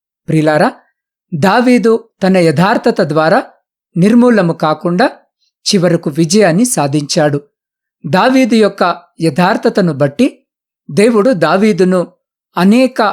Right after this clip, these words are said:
ఆపదల నుండి కాపాడాడు. దేవుడు దావీదును సింహం యొక్క బలము నుండియు, ఎలుగుబంటి యొక్క బలము నుండియు, ఫిలిస్తీన్ల శూరుడైన గొలియాతు చేతి నుండియు రక్షించాడు. ప్రియులారా,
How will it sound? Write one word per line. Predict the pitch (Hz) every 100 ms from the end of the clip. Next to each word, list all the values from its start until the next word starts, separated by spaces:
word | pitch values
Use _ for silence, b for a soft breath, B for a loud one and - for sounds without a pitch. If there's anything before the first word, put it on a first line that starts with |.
| - _
ఆపదల | 143 - 202 175 175
నుండి | 160 156 180
కాపాడాడు. | 220 151 139 147 143 147 147 - _ _ _ _ _ _
దేవుడు | 143 202 233 226 214 - _ -
దావీదును | 151 160 208 220 185 196 180 - _ _ _ _
సింహం | - 254 294 277
యొక్క | 220 208 - 185 - -
బలము | 147 151 156 165
నుండియు, | 165 165 170 262 - _ _ _ _ -
ఎలుగుబంటి | 175 233 269 277 254 226 226
యొక్క | 190 -
బలము | 151 151 175 185
నుండియు, | 175 175 170 170 139 _ _ _ _ _ -
ఫిలిస్తీన్ల | 214 269 285 - 233 214 190 170 - _
శూరుడైన | - - 180 196 185 185 208 330 _ _ _ _ _ 147
గొలియాతు | 175 208 254 214 -
చేతి | 196 - 175 185
నుండియు | 180 175 170 170
రక్షించాడు. | 143 139 185 156 170 156 151 _ _ _ _ _ -
ప్రియులారా, | 165 160 160 233